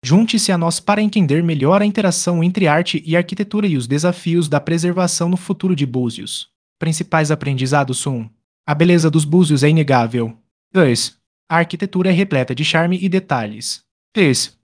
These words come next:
Podemos explorar a natureza ao nosso redor. Quatro. Búzios é um ótimo destino para relaxar.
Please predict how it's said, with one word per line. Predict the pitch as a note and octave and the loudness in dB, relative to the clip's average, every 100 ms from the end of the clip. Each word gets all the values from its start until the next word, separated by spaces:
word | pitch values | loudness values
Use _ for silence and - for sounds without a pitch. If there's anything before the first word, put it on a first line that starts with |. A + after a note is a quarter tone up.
| _ | _
Podemos | C3+ C#3 C3+ | -6 -4 -4
explorar | B2 - D#3+ B2+ | -6 -4 -2 0
a | C3 | -2
natureza | C#3+ F3 C3 C#3+ | -4 -4 -4 -4
ao | |
nosso | D3 C#3+ D3 | -2 -4 -4
redor. | C#3 C3 A2+ G#2+ - _ _ _ | -6 -4 -6 -8 -16 _ _ _
Quatro. | D#3+ C#3 B2+ A2+ _ _ _ D#3 | -2 -2 -2 -14 _ _ _ -4
Búzios | D3+ E3 | 0 2
é | D#3+ | 2
um | E3 | 2
ótimo | C3+ C3 C#3 | 0 0 -4
destino | C#3 - E3+ D#3+ | -2 -2 0 0
para | E3 D#3+ | 0 0
relaxar. | D#3 C3+ - B2 G#2+ G#2 | 0 -2 -2 -4 -4 -8